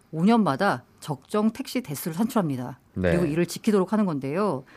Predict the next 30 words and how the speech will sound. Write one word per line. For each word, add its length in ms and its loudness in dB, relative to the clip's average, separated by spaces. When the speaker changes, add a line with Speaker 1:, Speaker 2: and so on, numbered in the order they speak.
Speaker 1:
이 60 0
사 220 2
차 140 4
총량 260 4
지침 380 0
이천이십사 760 0
년까지 380 4
적용되는 440 -2
건데, 520 -2
여기 100 0
보면은 540 2
그 180 -6
면허 420 4
대수의 520 -2
거리 300 -4
실차율과 640 -2
가동률, 580 -2
뭐 100 -4
이걸 120 0
적용해서 320 0
산출하는 300 2
그 120 -2
식이 280 -4
있습니다. 540 -4
그 60 -4
식에 240 -2
따라서 340 4
이제 300 -2
적정하게 720 4
산출하고요. 680 2